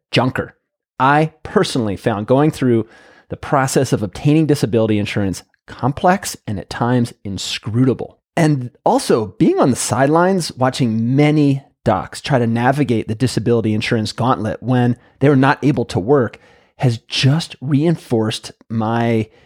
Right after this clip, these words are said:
impression that we, or you, really need to self-advocate and be well-informed when setting up disability coverage. And so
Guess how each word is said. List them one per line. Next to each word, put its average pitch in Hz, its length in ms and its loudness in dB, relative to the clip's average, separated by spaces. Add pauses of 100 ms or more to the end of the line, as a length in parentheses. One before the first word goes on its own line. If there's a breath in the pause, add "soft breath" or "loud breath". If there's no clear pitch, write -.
(120)
impression 123 640 -2
that 117 220 -2
we, 131 580 2
or 123 340 2
you, 131 460 4
really 139 320 2
need 123 200 2
to 110 60 2
self-advocate 110 920 -2
and 104 240 -6
be 123 160 2
well-informed 117 960 0 (400)
when 117 160 -2
setting 139 360 0
up 131 140 -2
disability 113 460 -2
coverage. 95 460 -6 (500)
And 156 340 2
so - 640 -2